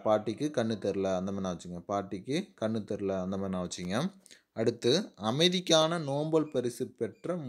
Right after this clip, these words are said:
முதல் பெண் யாரு அப்படின்னாக்கா, அன்னை தெரசா. சரிங்களா? அன்னை தெரசா தான். சரிங்களா? ஆயிரத்தி தொள்ளாயிரத்தி எழுவத்தி ஒம்பது. சரிங்களா?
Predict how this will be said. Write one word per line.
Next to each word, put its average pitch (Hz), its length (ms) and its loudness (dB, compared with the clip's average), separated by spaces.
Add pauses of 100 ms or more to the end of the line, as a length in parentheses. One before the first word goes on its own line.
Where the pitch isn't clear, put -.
(160)
முதல் 175 400 0
பெண் 123 340 0
யாரு 113 420 2
அப்படின்னாக்கா, 92 520 -4 (680)
அன்னை 151 300 2 (100)
தெரசா. 117 400 2 (240)
சரிங்களா? 104 380 -4
அன்னை 120 180 -2
தெரசா 104 440 -4 (880)
தான். 107 220 -2 (240)
சரிங்களா? 110 340 0 (140)
ஆயிரத்தி 131 380 0 (100)
தொள்ளாயிரத்தி 117 580 2 (440)
எழுவத்தி 156 500 2 (120)
ஒம்பது. 120 420 0 (240)
சரிங்களா? 104 360 -4